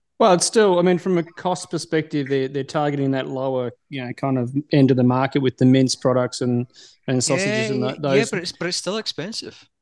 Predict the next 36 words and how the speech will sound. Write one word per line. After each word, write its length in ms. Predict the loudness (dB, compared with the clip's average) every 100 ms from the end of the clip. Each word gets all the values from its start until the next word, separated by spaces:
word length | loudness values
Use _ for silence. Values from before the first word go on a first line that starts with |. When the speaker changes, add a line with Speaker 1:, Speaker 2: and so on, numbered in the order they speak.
| -6
Speaker 1:
Yeah, 180 | 0 0
that's 160 | 2
what 160 | 0 0
Speaker 2:
Like, 20 |
Speaker 1:
I'm 160 | 0 -2
saying. 100 | -2
Speaker 2:
like, 80 | -4
like, 140 | 0
I 80 | 0
Speaker 1:
They, 60 |
Speaker 2:
got, 120 | 0 -2
Speaker 1:
they 80 |
Speaker 2:
I 140 | -2 -2
got 240 | -4 -6 _ _
sausages 480 | -12 -10 -10 -10 -12
today, 280 | -12 -14 -12
yeah? 140 | -14 -14 _ _ _ _ -8
Speaker 1:
Mm. 400 | -6 -6 -8 -12
Speaker 2:
Uh, 40 | -12 -10
Tasmanian 720 | -10 -10 -12 -12 -12 -12 -14
grown 380 | -16 -16 -16 -18
Cumberland 420 | -16 -16 -14 -14
sausages. 560 | -14 -16 -16 -16 -16 _ _ _ _ _ _ _ _ -20 -20 _ 0
I 120 | 0
actually 180 | 0 -6
thought 120 | -10
they 80 | -8
were 60 |
expensive 500 | -10 -10 -12 -12 -16
'cause 140 | -20 -20
they 80 |
were 40 | -18
nine 240 | -16 -16
dollars 300 | -16 -16 -18
for 380 | -18 -20 -20 -16
six. 640 | -10 -10 -10 -14 -12 -12